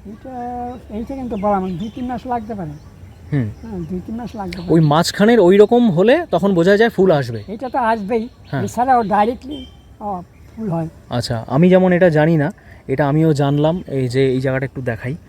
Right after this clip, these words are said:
Speaker 2: যে এই যে এইরকম হবে,
Speaker 1: হুম।
Speaker 2: তারপরে গিয়ে
Speaker 1: হ্যাঁ, তবে জানবে অবশ্যই ফুল হচ্ছে।
Speaker 2: যে ফুল হচ্ছে।
Speaker 1: হুম।
Speaker 2: আচ্ছা,
Speaker 1: হুম।
Speaker 2: আর
Speaker 1: আর
Speaker 2: ওই দিকটায় কি আছে? ওই দিকটা সব
Speaker 1: ওই
Speaker 2: ক্যাটেলিয়া?
Speaker 1: ক্যাটেলিয়া, ক্যাটেলিয়া সব।
Speaker 2: কতগুলো কালার
Speaker 1: এখানে,
Speaker 2: আছে এখানে?
Speaker 1: এখানে ফ্লাওয়ার আছে, দেখুন। এই, এই যে ফ্লাওয়ার, এই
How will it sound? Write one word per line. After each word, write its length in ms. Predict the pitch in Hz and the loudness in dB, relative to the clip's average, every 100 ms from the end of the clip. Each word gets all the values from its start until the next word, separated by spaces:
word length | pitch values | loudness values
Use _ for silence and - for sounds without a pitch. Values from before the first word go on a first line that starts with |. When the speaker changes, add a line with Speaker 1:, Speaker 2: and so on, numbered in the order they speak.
| - - - - | -20 -20 -18 -8
Speaker 2:
যে 420 | 120 123 123 123 117 - - - - - - - - - - | -2 0 2 0 -4 -12 -20 -20 -20 -20 -20 -20 -20 -18 -12
এই 80 | |
যে 100 | 135 143 | -10 -2
এইরকম 440 | 160 185 180 190 | 0 2 2 0
হবে, 220 | 127 156 | 0 0
Speaker 1:
হুম। 80 | 254 220 | -2 -2
Speaker 2:
তারপরে 360 | 147 151 165 | -4 -2 -2
গিয়ে 160 | 160 196 | -2 -4
Speaker 1:
হ্যাঁ, 140 | 196 180 | -6 -8
তবে 240 | 202 202 190 | -8 -6 -4
জানবে 260 | 208 208 | -2 -2
অবশ্যই 360 | 196 208 - 202 | -2 -4 -6 -8
ফুল 180 | 180 180 | -8 -8
হচ্ছে। 340 | 165 - 135 | -8 -8 -8
Speaker 2:
যে 180 | 127 143 - | -6 -6 -6
ফুল 180 | 147 143 | -6 -4
হচ্ছে। 400 | 120 131 - - | -4 -6 -4 -6
Speaker 1:
হুম। 240 | 160 117 | -6 -10
Speaker 2:
আচ্ছা, 240 | 110 - 113 | -12 -8 -10
Speaker 1:
হুম। 100 | 110 | -8
Speaker 2:
আর 160 | 117 131 | -6 -2
Speaker 1:
আর 60 | |
Speaker 2:
ওই 140 | 156 151 | 0 0
দিকটায় 320 | 160 - 165 | -2 -4 -6
কি 180 | 160 160 | -4 -4
আছে? 220 | 147 180 - - | -6 -10 -16 -10
ওই 100 | 135 | -8
দিকটা 220 | 135 139 | -6 -6
সব 100 | 143 | -4
Speaker 1:
ওই 60 | 233 | -2
Speaker 2:
ক্যাটেলিয়া? 340 | 143 135 123 | 0 0 -2
Speaker 1:
ক্যাটেলিয়া, 440 | 113 202 220 208 190 | -4 -6 -6 -6 -6
ক্যাটেলিয়া 380 | 196 190 196 185 | -10 -12 -12 -10
সব। 680 | 190 175 - - - - | -10 -12 -14 -20 -10 0
Speaker 2:
কতগুলো 320 | 165 208 214 214 | 4 6 6 6
কালার 240 | 175 185 | 6 4
Speaker 1:
এখানে, 100 | 165 | 4
Speaker 2:
আছে 160 | 131 139 | 2 -2
এখানে? 200 | 139 226 | -4 -6
Speaker 1:
এখানে 340 | 220 233 226 220 | -6 -8 -8 -6
ফ্লাওয়ার 260 | 214 214 | -4 -4
আছে, 200 | 196 208 | -4 -6
দেখুন। 260 | 190 185 190 - - - | -10 -10 -14 -16 -20 -14
এই, 80 | 196 | -10
এই 140 | 220 | -8
যে 100 | 190 | -6
ফ্লাওয়ার, 340 | 196 190 190 | -8 -8 -6
এই 80 | 196 | -6